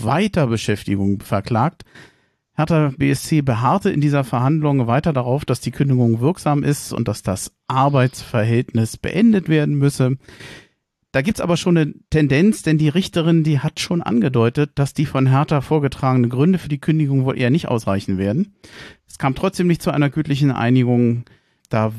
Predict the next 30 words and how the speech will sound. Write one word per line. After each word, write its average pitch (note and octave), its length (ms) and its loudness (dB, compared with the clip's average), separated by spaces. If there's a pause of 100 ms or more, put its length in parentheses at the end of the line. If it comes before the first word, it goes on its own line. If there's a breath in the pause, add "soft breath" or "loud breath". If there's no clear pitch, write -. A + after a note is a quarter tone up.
wird B2+ 360 -4
es - 540 -4
eventuell B2+ 920 0
einen A2+ 520 2 (800)
Gerichtstermin A2 680 -2
geben, A2+ 260 0
der G#2+ 120 -2
angesetzt A#2 500 -2
wird A#2+ 300 -2
und, G#2 440 -6
ähm, G#2 220 -4
dann G#2+ 240 -2 (280)
gibt's - 360 -10
da C3 100 2
nochmal C#3 240 2
eine B2 100 2
Verhandlung. A#2+ 580 0 (340 loud breath)
Aber C3 180 0
da B2 180 0
ist B2+ 240 -6
Hertha A#2+ 280 0
im A2 60 0
Moment A2 280 2
in A#2+ 80 -4
keiner A2 300 0
guten A2 460 0 (340 soft breath)
Lage. A2 400 -2
Ich - 120 -10
gehe A2+ 140 0
mal, G2+ 160 2